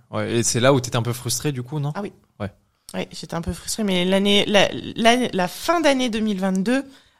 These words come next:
Speaker 1: a été très frustrante. Parce que du coup, faut que je te raconte, mais, euh, quand j'ai postulé pour le Arnold Ohio, ils m'ont envoyé l'invitation.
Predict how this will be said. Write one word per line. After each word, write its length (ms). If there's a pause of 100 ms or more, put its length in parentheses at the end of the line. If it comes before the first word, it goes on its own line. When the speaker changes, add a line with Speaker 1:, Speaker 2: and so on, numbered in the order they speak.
Speaker 1:
a 60
été 180
très 220
frustrante. 560 (960)
Parce 160
que 80
du 100
coup, 140
faut 140
que 40
je 60
te 60
raconte, 400
mais, 320 (460)
euh, 100
quand 160
j'ai 100
postulé 400
pour 160
le 100
Arnold 320
Ohio, 340
ils 120
m'ont 160
envoyé 300
l'invitation. 640